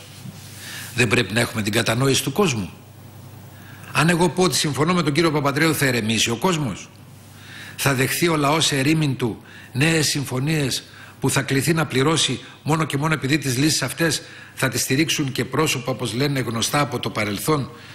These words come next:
στα πλαίσια μιας κυβέρνησης σωτηρίας, όπως προβάλλεται τις τελευταίες μέρες; Με πρόσωπα από το παρελθόν θα πάμε στο μέλλον; Όσοι προτείνουν τέτοιες λύσεις, ένα πράγμα έχουν στο μυαλό τους.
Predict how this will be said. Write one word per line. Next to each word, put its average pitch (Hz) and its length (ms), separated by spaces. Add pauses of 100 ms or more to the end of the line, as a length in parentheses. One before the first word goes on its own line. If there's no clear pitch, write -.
στα - 220
πλαίσια 135 420
μιας 123 200
κυβέρνησης 123 600
σωτηρίας, 120 680 (460)
όπως 139 420 (220)
προβάλλεται 131 520
τις - 140
τελευταίες 127 440
μέρες; 170 440 (760)
Με 104 60
πρόσωπα 127 400
από 117 100
το 117 80
παρελθόν 95 480
θα 113 100
πάμε 127 200
στο 143 160
μέλλον; 156 380 (880)
Όσοι 135 220
προτείνουν 135 340
τέτοιες 127 320
λύσεις, 135 440 (140)
ένα 139 220
πράγμα 127 300
έχουν 107 160
στο 98 140
μυαλό 95 280
τους. - 280